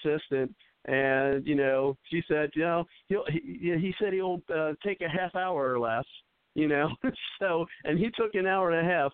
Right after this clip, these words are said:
folks, so we really appreciate that, and I'll make sure, uh, I get that conveyed, uh, to him, uh, for staying as long as he did.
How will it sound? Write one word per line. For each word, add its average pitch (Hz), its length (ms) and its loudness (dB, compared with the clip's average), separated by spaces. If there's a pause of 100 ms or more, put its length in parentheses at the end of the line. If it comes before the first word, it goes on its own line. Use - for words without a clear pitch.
folks, 127 400 2
so 131 180 2
we 143 160 2
really 151 380 2
appreciate 131 520 0
that, 120 260 0 (360)
and 131 140 2
I'll 139 140 2
make 139 180 2 (100)
sure, 131 220 2
uh, 120 300 2 (360)
I 139 100 0
get 139 220 0
that 139 220 -2
conveyed, 131 600 -2
uh, 127 420 0 (180)
to 139 120 2
him, 131 400 0 (340)
uh, 123 280 0
for 131 80 -2 (100)
staying 131 300 0
as 123 120 -2
long 131 220 2
as 120 80 -2
he 123 120 -6
did. 127 320 0